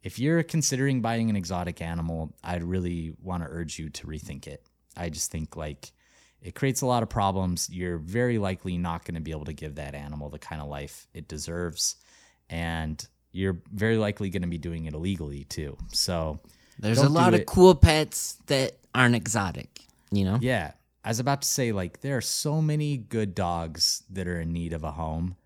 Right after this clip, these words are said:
Speaker 1: So you can do a lot of good by adopting a dog. And that's an animal that's been already socialized to live with us, to be your best friend. I can't imagine life without my dog anymore. So I
Speaker 2: Bob
Speaker 1: just really
Speaker 2: Barker
Speaker 1: want
Speaker 2: over here.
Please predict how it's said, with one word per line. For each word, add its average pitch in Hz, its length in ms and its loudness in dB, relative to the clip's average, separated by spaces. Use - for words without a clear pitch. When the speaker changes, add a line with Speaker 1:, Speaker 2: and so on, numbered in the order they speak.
Speaker 1:
So 92 540 0
you 120 160 -6
can 147 160 2
do 117 160 4
a - 20 2
lot 90 380 2
of 82 140 -4
good 78 220 -6
by 78 120 -6
adopting 76 520 -8
a 73 40 -6
dog. 73 400 -8
And 95 140 -4
that's 101 220 2
an 101 80 4
animal 92 340 2
that's 82 180 -6
been 85 440 -4
already 120 340 0
socialized 80 760 -6
to - 100 -14
live 98 200 -4
with 101 200 -4
us, - 420 -2
to - 100 -20
be 87 100 -12
your 78 160 -8
best 92 300 -4
friend. 78 420 -6
I 87 80 -8
can't 101 320 0
imagine 87 420 0
life 76 260 -6
without 78 300 -6
my 78 180 -4
dog 73 380 -6
anymore. 76 560 -6
So 73 500 -4
I - 140 -20
Speaker 2:
Bob 98 260 4
Speaker 1:
just 85 140 4
really 90 240 4
Speaker 2:
Barker 95 100 0
Speaker 1:
want 92 120 4
Speaker 2:
over 92 240 2
here. 92 360 0